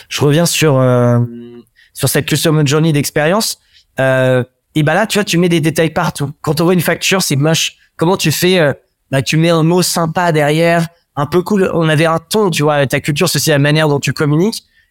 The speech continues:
Et donc, du coup, j'avais pensé à vraiment tout ça. Et c'est ce qu'a fait, en fait, c'est ces petits détails, euh, qui, pour la plupart des gens, se diraient, Pff, mais non, fais un truc classique, euh, le mail, le copy-call et basta.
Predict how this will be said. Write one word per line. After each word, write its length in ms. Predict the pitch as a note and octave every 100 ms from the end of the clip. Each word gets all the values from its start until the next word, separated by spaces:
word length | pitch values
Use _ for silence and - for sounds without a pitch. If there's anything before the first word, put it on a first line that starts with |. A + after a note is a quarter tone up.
| -
Et 60 |
donc, 120 | E3 D#3+
du 80 |
coup, 100 | E3
j'avais 240 | B3 E3 D3+
pensé 320 | F3+ E3+ A#3+
à 80 | D#3
vraiment 460 | - E3+ G3 B3 _ _
tout 140 | - F#3+
ça. 420 | - D#3+ - _ _ _
Et 60 | D#3
c'est 160 | E3
ce 80 | F3
qu'a 140 | G#3 E3+
fait, 260 | - A#3
en 60 | F3+
fait, 200 | F3+ F#3+
c'est 100 | -
ces 120 | -
petits 280 | D#3+ - A#3+
détails, 520 | G#3 - C#3+ D#3 A#2 _ _ _ -
euh, 180 | C#3 C3+
qui, 380 | - E3 F3 D#3
pour 200 | C#3+ C3+
la 80 |
plupart 280 | B2 G#3+ G#3+
des 120 | F3+
gens, 140 | D#3+ F3+
se 80 | B2+
diraient, 260 | C#3+ D3
Pff, 320 | D3 - - - _ _ -
mais 120 | D#3
non, 140 | F3
fais 120 | D3 C3+
un 80 |
truc 180 | B2+ C#3+
classique, 520 | D3 C#3 - D#3 F#3
euh, 120 | C#3+ A#2+
le 100 | B2+
mail, 260 | D3 E3 -
le 80 | C3
copy-call 480 | D3 C3 A#2+ E3
et 40 | D3+
basta. 420 | C3 C3 C3 -